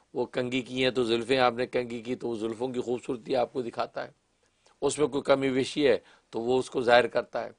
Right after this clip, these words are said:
तो इस तरह मोमिन जब मोमिन से मिलता है तो उसको अपने ऐब व नकाइस उस आईने में नज़र आते हैं।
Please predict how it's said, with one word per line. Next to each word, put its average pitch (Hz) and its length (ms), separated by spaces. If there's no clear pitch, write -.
तो 156 60
इस 151 160
तरह 165 160
मोमिन 143 360
जब 160 180
मोमिन 143 280
से 131 120
मिलता 123 340
है 151 160
तो - 80
उसको - 220
अपने 160 500
ऐब 135 220
व 147 60
नकाइस 143 500
उस 147 140
आईने 135 260
में 127 120
नज़र 120 220
आते 117 260
हैं। 110 180